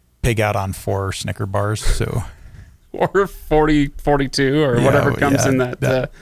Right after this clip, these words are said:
Speaker 1: the
Speaker 2: that box.
Speaker 1: forty-eight in the box, yeah.
Speaker 2: Yeah. Now we're talking.
Speaker 1: So, so that's a good one. Another one that, that I'll eat,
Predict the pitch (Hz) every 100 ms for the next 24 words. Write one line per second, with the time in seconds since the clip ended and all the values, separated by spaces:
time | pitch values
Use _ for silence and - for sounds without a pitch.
0 | - - - 120 135 139 120 - 117 113
1 | 107 - - - - - - - - -
2 | - - - _ - 131 120 - - -
3 | - - - 123 - - 127 131 139 117
4 | 117 120 123 127 127 143 175 156 156 151
5 | 147 139 - 127 127 127 123 120 117 110
6 | 110 123 117 123 -